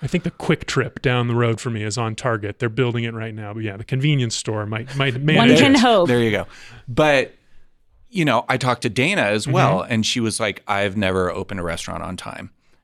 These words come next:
Speaker 3: And those are restaurants that are not serving seven hundred people simultaneously.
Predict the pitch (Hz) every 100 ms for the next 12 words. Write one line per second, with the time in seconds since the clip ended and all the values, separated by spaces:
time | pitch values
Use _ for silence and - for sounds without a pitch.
0 | _ 113 110 101 - 143 180 165 113 107
1 | - 104 98 - 98 98 95 92 90 -
2 | 107 95 90 87 - 113 107 101 95 104
3 | 95 87 - 92 87 - 80 87 85 -
4 | 87 85 - - -